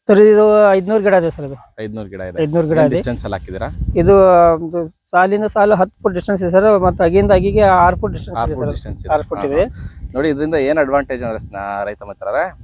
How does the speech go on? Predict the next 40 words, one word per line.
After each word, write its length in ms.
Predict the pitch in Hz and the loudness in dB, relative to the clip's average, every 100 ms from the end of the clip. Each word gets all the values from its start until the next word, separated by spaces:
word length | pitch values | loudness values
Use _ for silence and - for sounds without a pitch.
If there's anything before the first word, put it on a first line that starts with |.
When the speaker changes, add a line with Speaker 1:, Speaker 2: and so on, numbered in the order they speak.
| - | -14
Speaker 2:
so 460 | 117 113 110 101 | -6 -2 0 -2
ಹತ್ತು, 380 | 104 - 165 156 | -6 -6 -6 -4
ಹತ್ತು 260 | 127 _ 165 | -6 _ -4
ಅಡಿ 180 | 160 151 | -2 -4
ಡಿಸ್ಟೆನ್ಸ್ 360 | 139 151 139 131 | -8 -10 -8 -6
ಮಾಡಿದಾಗ 320 | 120 113 101 | -4 -4 -2
ನೀವು 260 | - - | 2 2
ಕಡಿಮೆ 380 | - - - 147 | 4 2 2 0
ಗಿಡ 120 | - | 0
ಕೂರಿದ್ರು 420 | - - - - - | 0 0 0 0 0
ಸಹಿತ 220 | - - | 0 -2
ಮಧ್ಯದಲ್ಲಿ 560 | 135 - 147 151 151 202 - - - - - | -2 -2 0 -2 -2 -2 -4 -2 -4 -6 -10
ನಿಮ್ಗೆ 240 | 123 139 | -8 -6
ಬಹಳ 300 | 117 107 147 | -4 -2 0
ಜಾಗ 220 | 135 127 | 0 -2
ಸಿಗೋದ್ರಿಂದ 440 | 139 117 113 104 131 | -4 -6 -8 -8 -8
ಇಂಟರ್ 320 | 127 139 170 | -8 -8 -6
ಕ್ರಾಪ್ 280 | 147 131 131 | -4 -4 -4
ಆಗಿ 460 | 127 175 151 123 | -6 -6 -4 -6
ಬದನೆ 340 | 107 110 131 147 | -4 -2 0 0
ಬೆಳಿಬೋದು. 340 | 127 110 107 | -2 -6 -6
ಸರ್, 160 | - 147 | -4 -4
ಬದನೆ 340 | 123 131 170 | -2 -2 0
ಬಗ್ಗೆ 220 | 156 139 | -2 -2
ಹೇಳಿ 160 | 131 120 | -2 -2
ಲಾಸ್ಟ್ 280 | 117 123 - | -2 -2 0
Speaker 1:
ಸರ್, 260 | 135 208 | 0 0
Speaker 2:
ನಿಮ್ಗೆ. 220 | - - | -2 -4
Speaker 1:
ಆ, 420 | 165 165 170 170 165 | 2 4 4 4 2
ಬದನೆ 360 | 160 165 196 | 0 -2 -2
ಬೆಳೆ 180 | 202 208 | 0 0
ಬಂದು 220 | 208 214 | 0 2
ಇದು 200 | 214 214 | 2 2
ಇವಾಗ 400 | 214 208 208 208 | 2 2 2 2
ಎರಡನೇ 380 | 208 196 175 214 | 2 2 2 2
ಬೆಳೆ 200 | 196 175 | 2 2
ಇದು. 140 | 151 | 2
Speaker 2:
ಹೌದು. 360 | 196 - - 120 | 0 -2 -2 -2
Speaker 1:
ಫಸ್ಟಿಗೆ 260 | 202 196 202 | -4 -4 -6
ಹಚ್ಚಿದಾಗ 320 | - 196 | -4 -2